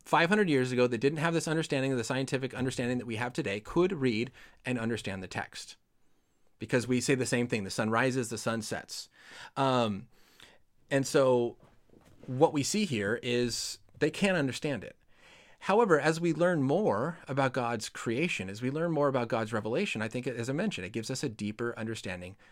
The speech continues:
of the text. I think it's the same thing as we grow in our faith. A small child can read the scripture and understand the important aspects of scripture. They can read scripture and understand what the words are saying.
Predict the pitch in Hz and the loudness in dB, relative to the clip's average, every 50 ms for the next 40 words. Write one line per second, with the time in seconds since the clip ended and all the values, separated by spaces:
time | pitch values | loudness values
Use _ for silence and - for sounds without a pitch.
0 | - - 131 131 131 - 214 214 - - - - - - _ - - - - - | -18 -12 -8 -8 -4 -2 -2 -2 -2 -6 -12 -14 -14 -16 _ -18 -16 -14 -8 -4
1 | 185 190 226 214 233 226 - 220 - - 214 220 220 214 - 226 220 214 185 165 | -2 0 0 0 0 0 0 -2 2 2 2 2 2 2 2 2 2 2 0 0
2 | 190 160 127 127 143 180 226 240 214 151 107 - - 95 - - - - - - | 0 -2 2 2 4 4 4 4 2 2 -2 -2 -6 -10 -10 -10 -14 -20 -20 -20
3 | _ - - - - - - - - 190 202 180 - - - 214 254 254 - - | _ -20 -20 -20 -18 -18 -16 -6 -2 0 0 0 0 0 0 2 0 2 -2 -4
4 | - - - 202 247 269 196 139 110 - - 135 131 123 127 160 180 214 214 185 | -6 -4 -2 0 2 2 2 0 -2 -4 -4 -4 -4 -2 -4 -4 -4 -4 -2 -2
5 | 160 143 - - - 196 196 - - 147 135 - 147 147 - - 185 202 208 208 | -4 -4 -4 -4 -4 -6 -4 -2 -2 -2 -2 -2 -2 -6 -4 -4 -2 -2 0 0
6 | 160 - - - 175 196 190 139 113 117 131 - - - - - _ - - - | -2 -2 -2 -4 -4 -2 -2 -2 -2 -4 -4 -6 -8 -20 -20 -20 _ -20 -12 -6
7 | 139 147 156 147 - - 190 185 165 147 147 160 165 - 165 147 - 139 127 - | -2 0 0 0 0 0 0 0 0 0 0 -2 -2 -2 -4 -4 -4 -6 -8 -4
8 | - 233 - - 117 104 120 139 - 180 151 147 196 208 - - - 220 220 - | -6 -6 -4 -2 -2 -2 -2 -2 -2 -2 -2 0 -2 -2 -2 -4 -6 -6 -4 -2
9 | 151 123 131 151 170 165 - - 151 143 139 139 127 113 113 117 117 110 - 101 | -4 -2 -2 -2 -4 -4 -4 -4 -4 -4 -4 -4 -4 -4 -2 -2 -2 -2 -4 -8
10 | 98 - 170 208 208 120 104 | -8 -6 -6 -6 -6 -6 -8